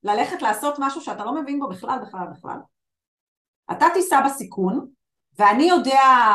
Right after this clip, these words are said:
להביא לך את התוצאות הטובות." שאגב, יכול להיות שזה רעיון מדהים, זה גם עבד מן הסתם בהרבה מאוד הזדמנויות.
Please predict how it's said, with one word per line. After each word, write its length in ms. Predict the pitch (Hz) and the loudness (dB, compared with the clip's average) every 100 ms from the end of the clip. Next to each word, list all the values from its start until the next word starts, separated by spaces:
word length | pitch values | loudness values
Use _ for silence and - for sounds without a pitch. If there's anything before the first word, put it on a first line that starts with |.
| 190 | 4
להביא 260 | - 190 208 | 4 2 -2
לך 120 | - | -6
את 100 | 180 | -12
התוצאות 420 | 180 180 165 160 | -12 -10 -8 -8
הטובות." 540 | 180 160 135 - _ _ _ - | -10 -14 -14 -16 _ _ _ -14
שאגב, 520 | - 202 240 285 233 - - 170 | -8 2 2 4 0 0 -12 -6
יכול 300 | 175 269 320 | -4 2 2
להיות 240 | 302 311 | 2 -2
שזה 200 | 330 202 | -2 -2
רעיון 340 | 175 170 247 | 0 0 0
מדהים, 300 | 226 190 269 | -2 -2 -2
זה 140 | 180 151 | -4 -10
גם 120 | 147 | -10
עבד 300 | 135 165 240 - 139 | -8 0 0 0 -8
מן 140 | 143 | -12
הסתם 340 | 143 - 147 139 | -12 -10 -10 -8
בהרבה 340 | 123 123 143 | -12 -10 -10
מאוד 320 | 143 135 123 _ _ | -10 -10 -14 _ _
הזדמנויות. 600 | 127 123 127 135 - - | -18 -12 -10 -10 -12 -16